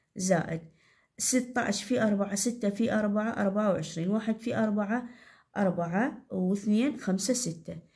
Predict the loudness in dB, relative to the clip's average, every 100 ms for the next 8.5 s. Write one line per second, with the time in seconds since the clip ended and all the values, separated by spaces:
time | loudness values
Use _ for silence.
0 | _ _ -2 0 4 6 4 4 2 0
1 | 2 2 2 0 -4 -14 -6 -2 0 0
2 | 0 0 -4 -4 -4 -2 -2 0 0 2
3 | 2 2 2 0 2 0 0 2 2 0
4 | -4 -4 -6 -6 -4 -2 -2 0 0 0
5 | 0 0 -2 -2 -4 -6 -16 -20 _ _
6 | 2 4 6 4 0 -8 _ _ _ -4
7 | -4 -4 -4 -2 -4 -6 -14 _ _ -4
8 | 0 2 4 2